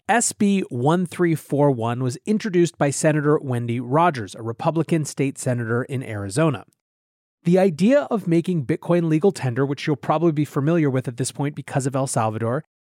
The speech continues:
means that Bitcoin would necessarily be accepted for the payment of debts, public charges like fines and service charges, taxes, and other state duties.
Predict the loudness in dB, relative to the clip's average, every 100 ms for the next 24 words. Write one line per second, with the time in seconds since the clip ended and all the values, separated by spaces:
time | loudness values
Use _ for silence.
0 | _ 0 2 4 2 0 0 -2 2 0
1 | 0 0 2 2 0 0 0 0 2 4
2 | 2 2 0 0 0 0 0 -4 -2 0
3 | 2 0 -6 _ -14 -10 -8 -10 -12 0
4 | 0 0 -10 -14 _ _ -2 -2 -2 0
5 | 0 2 0 -2 -6 -4 -2 0 0 -2
6 | -4 -8 -2 0 0 -2 2 2 2 -2
7 | -4 -6 -4 -4 -2 -2 -2 -6 -6 -4
8 | -4 -4 -4 -6 -2 0 0 -4 -12 -14